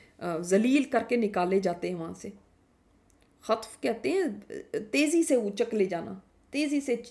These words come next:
جھپٹ لینا، جھپٹ کے کوئی چیز لے جانا، دوسرے کو پتہ بھی نہ چلے۔ تو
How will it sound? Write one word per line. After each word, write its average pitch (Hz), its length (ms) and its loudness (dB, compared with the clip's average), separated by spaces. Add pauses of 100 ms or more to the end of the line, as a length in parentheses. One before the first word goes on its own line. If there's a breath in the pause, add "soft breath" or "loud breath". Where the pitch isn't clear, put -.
(160)
جھپٹ 220 320 0
لینا، 190 340 2 (360 loud breath)
جھپٹ 262 400 2
کے 254 100 -2
کوئی 233 180 -2
چیز 202 220 -2
لے 190 140 4
جانا، 190 320 -2
دوسرے 202 220 -2
کو 220 100 0
پتہ 208 220 2
بھی 214 140 2
نہ 208 80 0 (100)
چلے۔ - 160 -8 (1600)
تو 196 280 2